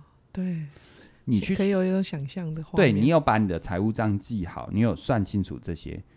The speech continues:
Speaker 1: 嗯。
Speaker 2: 你才有想象的画面。
Speaker 1: 真的。
Speaker 2: 你才会很务实的知道，你现在去想要买蛋黄区的房子是不，不切实际的。
Speaker 1: 嗯。
Speaker 2: 你现在可以买蛋白区，甚至于蛋白区的外围蛋花区也很好。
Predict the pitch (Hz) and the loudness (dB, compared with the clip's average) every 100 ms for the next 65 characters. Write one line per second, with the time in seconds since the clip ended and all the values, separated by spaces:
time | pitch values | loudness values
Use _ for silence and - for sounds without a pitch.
0 | _ - 127 170 87 87 - 69 85 73 | _ -6 -4 -2 -4 -4 -6 -10 -10 -10
1 | - 67 - - 117 _ - 160 165 156 | -8 -10 -10 -14 -16 _ -6 -4 -4 -6
2 | 156 - _ _ - 110 - 110 160 185 | -10 -14 _ _ -2 -2 0 0 4 4
3 | 139 - _ - 80 175 135 - 85 85 | 4 -2 _ -2 0 2 0 -2 -6 -6
4 | 98 95 107 82 - - 90 87 135 131 | -6 -2 0 0 -4 -10 -6 0 0 0
5 | 135 - 64 110 107 71 58 _ _ 127 | -2 -4 -4 -2 -2 -4 -8 _ _ -2
6 | 101 87 82 92 85 71 69 80 80 82 | 0 -2 -4 -6 -4 -6 -6 -8 -8 -8
7 | 107 - 82 - 85 104 85 71 - 87 | -8 -8 -10 -8 -6 -4 -4 -8 -12 -12
8 | - 202 196 180 175 - _ - 101 143 | -4 -2 0 -2 -6 -12 _ -4 4 4
9 | 123 101 82 78 95 71 69 - 76 - | 4 -2 -2 -4 -4 -6 -10 -10 -6 -2
10 | 123 110 127 101 85 - 78 104 95 76 | 0 0 0 0 -2 -4 -2 0 0 -2
11 | 69 - 123 87 98 87 - 92 87 78 | -10 -2 0 0 0 -2 -4 -4 -4 -4
12 | 85 95 | -2 0